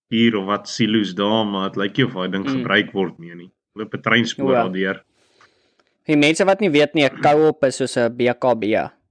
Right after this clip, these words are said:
Speaker 2: of 'n Senwes. Min of meer.
Speaker 1: So iets, ja.
Speaker 2: <laughs> Dalk 'n kombinasie van die twee. <laughs>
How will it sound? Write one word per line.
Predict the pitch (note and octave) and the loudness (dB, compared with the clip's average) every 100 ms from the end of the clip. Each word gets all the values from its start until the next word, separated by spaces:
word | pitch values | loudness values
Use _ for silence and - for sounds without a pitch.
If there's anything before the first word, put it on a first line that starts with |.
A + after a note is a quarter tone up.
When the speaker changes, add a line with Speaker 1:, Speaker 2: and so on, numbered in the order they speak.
| _ _ _ | _ _ _
Speaker 2:
of | A#2 B2+ | -10 -8
'n | |
Senwes. | A#2 C3+ B2+ G#2+ G#2+ F#2 - - _ _ _ _ _ _ _ _ | -2 -2 -2 -2 -6 -6 -14 -18 _ _ _ _ _ _ _ _
Min | C#3+ D3 C#3+ | -2 2 2
of | B2+ | -2
meer. | A2+ E2+ - _ _ _ - F3 - | -6 -8 -10 _ _ _ -2 -2 0
Speaker 1:
So | D3+ | 0
iets, | A2 G2+ - | 0 -4 0
ja. | C#3 A2+ - - _ | 0 2 -2 -6 _
Speaker 2:
<laughs> | C#3+ - - - | -8 -8 -6 0
Dalk | G3 A#3 | 2 2
'n | B3 | 0
kombinasie | A#3 A3 F3 D#3+ E3+ F3+ | 0 2 4 2 2 0
van | E3+ | 0
die | D3+ | 0
twee. | - B2 | -4 -6
<laughs> | E2 | -6